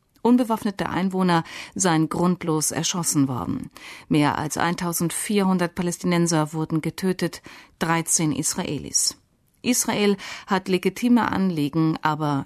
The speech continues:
diese erlauben es nicht, sich als Schurkenstaat aufzuführen, unterstreicht der Irish Examiner aus Coke.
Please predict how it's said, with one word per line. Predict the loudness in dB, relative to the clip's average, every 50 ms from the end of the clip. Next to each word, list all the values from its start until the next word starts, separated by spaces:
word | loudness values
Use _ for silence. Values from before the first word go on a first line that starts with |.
| -8 _
diese | -4 -2 0 0 0 0 0
erlauben | 0 0 0 0 0 0 0 -2 -2 -2
es | -4 -6 -4 -4
nicht, | -4 -4 -4 -8 -12
sich | -10 -8 -6 -6 -6 -6 -6
als | -6 -6 -6 -6
Schurkenstaat | -4 -4 -6 -6 _ -6 -6 -6 -6 -8 -8 -8 -6 -6
aufzuführen, | -8 -8 -6 -6 -8 -8 -6 -6 -6 -6 -6 -6 -8 -10 -10 _ _ _ _ _ _ _ _ _ _ _ _ _ _
unterstreicht | -4 -4 -4 -6 -6 -6 -4 -2 -2 -2 -4 -6 -8 -16 -10 -8
der | -8 -6 -4
Irish | -6 -6 -6 -8 -10
Examiner | -12 -10 -8 -4 -4 -2 -2 -2 -2 -2 -4 -8 -8
aus | -10 -8 -8 -10 -10 -8
Coke. | -8 -8 -8 -8 _ -18 -20